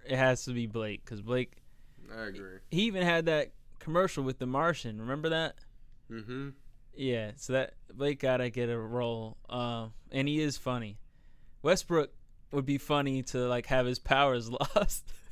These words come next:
Speaker 1: 'cause he'd be
Speaker 2: <laughs>
Speaker 1: complete trash if he had no athleticism. <laughs>
Speaker 2: Yeah.
Speaker 1: So if,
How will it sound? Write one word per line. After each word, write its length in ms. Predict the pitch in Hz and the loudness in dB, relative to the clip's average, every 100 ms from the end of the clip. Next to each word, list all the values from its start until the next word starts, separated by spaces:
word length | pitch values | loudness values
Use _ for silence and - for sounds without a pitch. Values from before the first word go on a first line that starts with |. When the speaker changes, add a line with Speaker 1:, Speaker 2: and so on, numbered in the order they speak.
| - - - - - - - | -14 -14 -16 -18 -18 -18 -8
Speaker 1:
'cause 140 | - 170 | -4 -2
he'd 160 | 190 156 | -2 -2
be 200 | 151 127 | -2 -2
Speaker 2:
<laughs> 40 | |
Speaker 1:
complete 640 | 151 127 - 180 185 165 | -4 -4 -2 2 2 0
trash 640 | - 135 127 120 117 117 - - - - - - 180 160 | 0 4 6 6 2 -2 -10 -18 -12 -12 -10 -8 2 4
if 120 | 139 | 6
he 160 | 151 | 6
had 240 | 139 135 131 | 8 6 6
no 140 | 135 | 8
athleticism. 800 | 131 131 139 147 156 - 202 - - - 160 143 | 10 10 6 6 4 2 0 -2 -6 -4 -2 -4
<laughs> 280 | 139 - | -10 -2
Speaker 2:
Yeah. 560 | 160 123 117 107 101 101 - 135 - - - - - 143 | 0 0 0 -2 -4 -6 -8 -12 -12 -18 -18 -18 -10 -8
Speaker 1:
So 280 | 135 135 131 | 2 6 6
if, 200 | 127 | 6